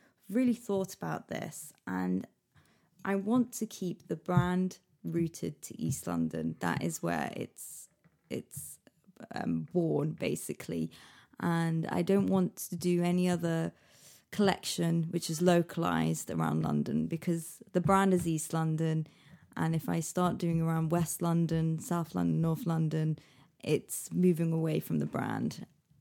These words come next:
Um, I really want this to be an East London fashion business. So, but I will go on this kind of arts and culture brand that it is now, and every collection will have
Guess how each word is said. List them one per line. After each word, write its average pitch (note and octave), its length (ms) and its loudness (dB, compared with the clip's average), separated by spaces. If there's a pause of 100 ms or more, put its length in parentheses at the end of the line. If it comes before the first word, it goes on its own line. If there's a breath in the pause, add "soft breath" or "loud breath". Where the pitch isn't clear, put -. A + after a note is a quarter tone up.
Um, E2 500 0
I - 80 -2
really E3+ 360 4
want D#3 340 -2 (160)
this E3 220 -4
to - 120 -6
be D#3 180 0
an D3+ 140 -2
East E3 220 0
London D#3 300 -2
fashion - 480 -4
business. - 580 -6 (600 loud breath)
So, F#3 720 6 (160)
but - 480 6 (140)
I F3+ 120 4
will F3 140 6
go F#3+ 260 6
on F#3+ 200 6
this E3 280 0
kind E3 220 -2
of D#3+ 120 -4 (800)
arts - 300 -2
and F3+ 100 2
culture E3+ 360 -2
brand D#3+ 400 0
that E3+ 120 0
it - 160 -2
is E3 200 0
now, E3+ 480 2 (460 soft breath)
and E3 200 2
every E3+ 300 2
collection E3 720 -4
will G3 320 8
have D#3+ 460 -4